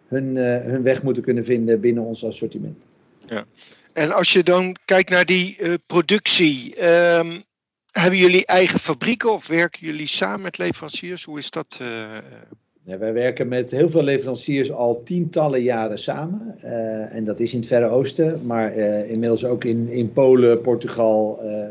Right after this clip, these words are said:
Speaker 1: dus eigenlijk overal over de, de hele wereld.
Speaker 2: Ja. Ehm, nou is er natuurlijk, ik, ik heb daar net al iets over genoemd. De afgelopen jaren is natuurlijk, eh,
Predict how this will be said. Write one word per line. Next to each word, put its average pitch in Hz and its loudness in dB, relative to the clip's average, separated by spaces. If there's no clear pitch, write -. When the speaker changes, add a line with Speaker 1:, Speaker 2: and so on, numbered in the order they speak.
Speaker 1:
dus 110 -6
eigenlijk 110 -10
overal 110 -2
over 104 -8
de, 104 0
de 123 2
hele 127 4
wereld. 101 -4
Speaker 2:
Ja. - -8
Ehm, 190 4
nou 202 2
is - 2
er 196 2
natuurlijk, - -8
ik, - -8
ik - -12
heb 160 -4
daar 147 -2
net 147 -6
al 143 -4
iets - -8
over 120 -6
genoemd. 151 -14
De 139 -12
afgelopen 143 -8
jaren 143 4
is 127 -6
natuurlijk, 139 -12
eh, 127 0